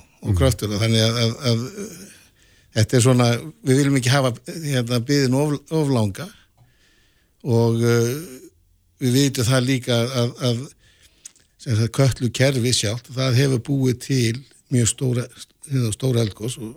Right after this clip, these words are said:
Speaker 2: og það síðasta var það sem var í Eldgjá. Það er stærsta eldgos á, hérna, sögulegum tíma á Íslandi.
Speaker 1: Mhm.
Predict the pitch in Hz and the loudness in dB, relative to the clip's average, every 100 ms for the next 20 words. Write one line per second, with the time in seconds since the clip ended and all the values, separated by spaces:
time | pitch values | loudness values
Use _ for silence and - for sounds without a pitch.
0 | 151 117 - _ - - 120 - 131 127 | -12 -12 -12 _ -20 -8 -2 2 4 4
1 | 117 - 113 113 107 104 113 113 110 127 | 2 2 0 2 0 -2 0 2 2 0
2 | 113 107 - _ _ _ _ _ _ _ | -2 -10 -14 _ _ _ _ _ _ _
3 | _ _ _ - 123 117 110 123 123 - | _ _ _ -2 2 4 4 2 2 0
4 | - 110 123 131 120 123 - 107 113 - | -2 -2 -2 -4 -2 -2 0 0 -4 -10
5 | - - - 220 - - 135 107 107 151 | -20 -20 -20 -20 -20 -2 0 2 4 4
6 | 135 120 113 139 120 113 123 98 95 214 | 4 4 2 0 0 0 -4 -6 -12 -16
7 | - 104 92 95 | -2 2 4 4